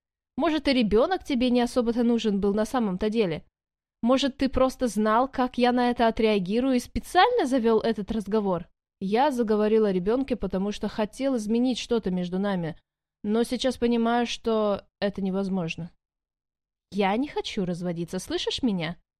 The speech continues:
Не надо так поступать со мной, я этого не заслуживаю!» «Ника», тяжело вздыхаю я, растирая виски.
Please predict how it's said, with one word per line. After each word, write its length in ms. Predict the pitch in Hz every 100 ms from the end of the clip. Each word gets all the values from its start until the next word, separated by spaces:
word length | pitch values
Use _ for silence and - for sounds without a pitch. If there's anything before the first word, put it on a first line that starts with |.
| -
Не 140 | 240
надо 260 | 349 339 233
так 200 | 214 -
поступать 500 | 208 - 220 214 -
со 140 | 208
мной, 240 | 202 196 190
я 260 | 254 339
этого 300 | - 240 196
не 160 | 196 214
заслуживаю!» 760 | 247 - 381 370 220 180 156 180 _ _ _ _ _ _ _
«Ника», 540 | 190 190 190 - 151 - _ _ _ _ -
тяжело 300 | 170 165 151
вздыхаю 500 | 175 165 - 170 160
я, 300 | 170 208 226 _ _ _ _
растирая 480 | 185 190 - 180 170
виски. 400 | 170 - - -